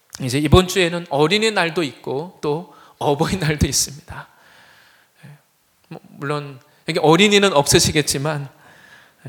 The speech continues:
어버이날을 통해서 특별히 부모님들에게는, 어, 가정 안에서 자녀들과 함께하는 그 시간이 있을 때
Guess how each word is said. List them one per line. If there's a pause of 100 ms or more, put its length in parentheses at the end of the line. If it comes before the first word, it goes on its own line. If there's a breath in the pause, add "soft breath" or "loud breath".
어버이날을
통해서
특별히 (500)
부모님들에게는, (680 soft breath)
어,
가정
안에서
자녀들과
함께하는
그
시간이
있을
때